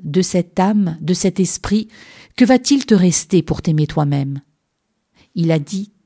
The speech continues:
tout. Celui qui t'a fait te veut tout entier. Tu t'aimes précisément lorsque tu aimes Dieu de tout toi-même.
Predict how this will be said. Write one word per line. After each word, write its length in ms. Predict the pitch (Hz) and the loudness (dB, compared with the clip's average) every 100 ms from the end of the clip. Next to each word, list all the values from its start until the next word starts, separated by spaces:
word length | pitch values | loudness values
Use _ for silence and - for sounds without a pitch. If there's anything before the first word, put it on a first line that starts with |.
| _ - | _ -12
tout. 160 | 175 - _ _ _ _ _ _ - _ _ _ _ _ - | -12 -14 _ _ _ _ _ _ -20 _ _ _ _ _ -12
Celui 380 | - 160 220 | -4 0 0
qui 140 | 226 180 | -2 -4
t'a 160 | 151 | -2
fait 400 | 147 - 160 202 _ _ _ _ - | -4 -4 -4 -6 _ _ _ _ 0
te 80 | 196 | 2
veut 400 | 170 143 160 190 - | 2 0 -6 -8 -10
tout 220 | 214 208 | -10 -8
entier. 440 | 165 151 - 139 _ _ _ _ _ _ _ _ _ _ _ _ _ _ _ _ | -8 -8 -8 -10 _ _ _ _ _ _ _ _ _ _ _ _ _ _ _ _
Tu 200 | - 214 | -6 -2
t'aimes 300 | 262 254 214 | 4 6 6
précisément 840 | - 202 - 202 175 180 185 226 | 4 0 2 0 2 2 4 2
lorsque 440 | 214 160 - - 160 | 2 0 -2 -4 -4
tu 180 | - 175 | 0 2
aimes 180 | 160 | 2
Dieu 280 | 151 147 175 | 0 2 0
de 120 | 143 | 0
tout 240 | 139 - 156 | -8 -10 -12
toi-même. 560 | - 143 143 135 135 | -4 -2 -2 -2 -6